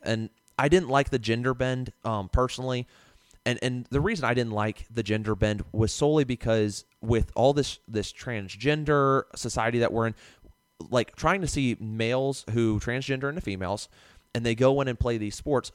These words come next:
well, you're not giving the fair chance. And so, like, knowing that a male is physically stronger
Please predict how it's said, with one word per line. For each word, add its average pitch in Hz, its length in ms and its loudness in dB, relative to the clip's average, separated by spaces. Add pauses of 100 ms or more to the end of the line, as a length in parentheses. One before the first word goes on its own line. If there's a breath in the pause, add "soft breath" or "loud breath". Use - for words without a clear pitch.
well, 131 360 4
you're 147 180 0
not 151 160 -2
giving 139 380 -4
the 120 140 -4
fair 113 180 0
chance. - 560 -8 (480 soft breath)
And 131 160 -2
so, 147 100 4
like, 135 200 2 (180)
knowing 160 440 4
that 131 120 4
a 113 40 4
male 123 360 2
is 110 260 -2 (140)
physically 151 500 2
stronger 117 680 0